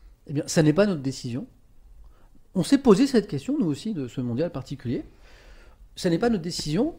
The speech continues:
mais on comprend ta position et, et libre à toi de la voir sur Twitch. »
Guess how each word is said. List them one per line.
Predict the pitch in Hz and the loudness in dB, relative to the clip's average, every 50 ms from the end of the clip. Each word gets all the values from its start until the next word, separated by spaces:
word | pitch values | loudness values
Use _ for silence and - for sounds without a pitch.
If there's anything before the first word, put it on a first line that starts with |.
| - - | -12 -6
mais | 147 143 151 - - - | -2 0 0 0 0 -2
on | 165 | -2
comprend | - - 226 226 - - 247 | 0 2 0 0 2 0 -2
ta | - 202 | -2 -4
position | - - 151 139 147 143 - 196 320 - - - _ _ _ - - - - - - - - - - | -6 -6 -8 -8 -8 -8 -8 -8 -8 -8 -12 -20 _ _ _ -16 -16 -16 -14 -16 -20 -20 -20 -12 -6
et, | 156 151 151 156 151 - - | -2 -2 -2 -2 -4 -6 -6
et | 139 143 139 135 131 | -4 -2 -2 0 0
libre | 147 202 226 214 196 | 2 2 2 2 0
à | 180 | -2
toi | - 208 196 | -2 -2 -2
de | 180 | 0
la | 160 | -2
voir | 147 143 135 | -2 -4 -6
sur | - 131 - | -8 -12 -14
Twitch. » | - 110 104 - - - - | -12 -14 -16 -16 -18 -20 -20